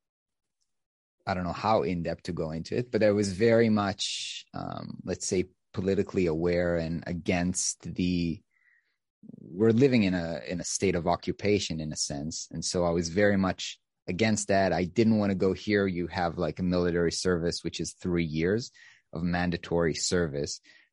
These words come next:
Um, and basically, if you're healthy,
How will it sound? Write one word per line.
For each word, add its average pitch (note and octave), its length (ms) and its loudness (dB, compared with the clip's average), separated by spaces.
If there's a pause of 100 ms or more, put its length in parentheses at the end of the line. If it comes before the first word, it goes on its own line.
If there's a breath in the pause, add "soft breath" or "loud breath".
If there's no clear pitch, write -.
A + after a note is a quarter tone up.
(200)
Um, E2+ 400 -2 (140)
and G2 140 0
basically, A2 640 2
if - 200 -10
you're G2+ 120 2
healthy, C3 800 2